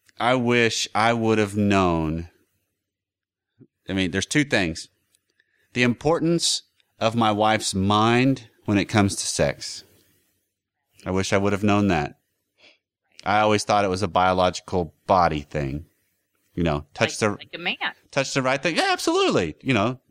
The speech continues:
Speaker 1: grab the
Speaker 2: Yes.
Speaker 1: bull by the horn and you're ready to go.
Speaker 2: <laughs>
Speaker 1: It's not the same.
Speaker 2: Yeah.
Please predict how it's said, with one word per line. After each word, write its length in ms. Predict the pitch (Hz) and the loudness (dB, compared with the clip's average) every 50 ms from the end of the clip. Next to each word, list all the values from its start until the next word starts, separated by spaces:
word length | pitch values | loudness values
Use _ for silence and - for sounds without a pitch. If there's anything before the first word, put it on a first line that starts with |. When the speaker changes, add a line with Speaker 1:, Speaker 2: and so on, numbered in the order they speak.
| _ | _
Speaker 1:
grab 220 | - 120 117 139 151 | -2 0 0 0 0
the 100 | 151 156 | -2 -4
Speaker 2:
Yes. 80 | 147 | -2
Speaker 1:
bull 220 | 143 151 156 170 170 | 0 0 0 0 0
by 180 | 156 165 170 | 0 0 0
the 140 | 175 190 165 | 0 0 0
horn 420 | 151 156 143 139 139 143 156 156 - | 2 2 2 2 2 2 0 -2 -2
and 220 | - 117 120 120 | -2 0 2 2
you're 120 | 123 123 117 | 2 2 2
ready 300 | 113 120 123 135 139 135 | 2 0 0 2 2 0
to 100 | 143 139 | 0 0
go. 340 | 135 135 120 98 76 - - _ _ _ _ _ _ _ _ _ _ _ _ _ | 0 0 0 0 -2 -6 -10 _ _ _ _ _ _ _ _ _ _ _ _ _
Speaker 2:
<laughs> 180 | - - _ - 262 254 - - 262 247 - - _ _ _ _ _ | -20 -8 _ -4 -4 -4 -2 -4 -4 -4 -4 -8 _ _ _ _ _
Speaker 1:
It's 140 | - - - | -10 -4 0
not 180 | 113 113 120 - | 2 2 2 0
the 60 | - | -2
same. 280 | - - 127 98 80 - - | -2 0 0 0 -2 -4 -8
Speaker 2:
Yeah. 140 | 180 185 | -14 -16